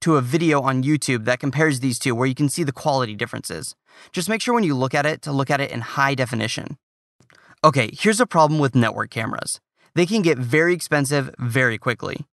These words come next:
Four network cameras with an N V R would run you around three hundred dollars. But as you scale up to a thirty-two camera system, it would cost you around nine thousand dollars. Now compare this to C C T V cameras, where you can buy the same thirty-two camera system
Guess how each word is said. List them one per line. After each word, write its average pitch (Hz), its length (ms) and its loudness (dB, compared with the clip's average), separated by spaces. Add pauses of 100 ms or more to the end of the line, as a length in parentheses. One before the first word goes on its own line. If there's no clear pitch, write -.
(260)
Four 220 300 6
network 135 320 4
cameras 113 540 0
with 139 160 -2
an 139 100 4
N 160 220 0
V 170 120 0
R 120 280 4
would 151 180 0
run 196 160 2
you 202 80 2
around 143 240 2
three 143 160 0
hundred 127 160 2
dollars. - 460 -6 (760)
But - 140 2
as 165 240 4
you 220 80 0
scale 180 320 4
up 131 160 6
to 147 140 0
a 127 40 0
thirty-two 175 460 2
camera 117 340 -2
system, 113 460 -4 (180)
it - 60 2
would 175 140 4
cost 180 260 0
you 175 100 0
around 139 240 4
nine 139 260 0
thousand 147 480 2
dollars. - 500 0 (920)
Now 180 220 6
compare 180 340 4
this 147 340 2
to 151 140 2
C 185 200 -2
C 151 180 -2
T 135 160 -4
V 165 160 -2
cameras, 117 540 -2
where 160 100 2
you 160 60 2
can 175 100 0
buy 160 140 4
the 127 100 -6
same 151 320 0
thirty-two 147 400 -2
camera 139 240 0
system 165 400 -2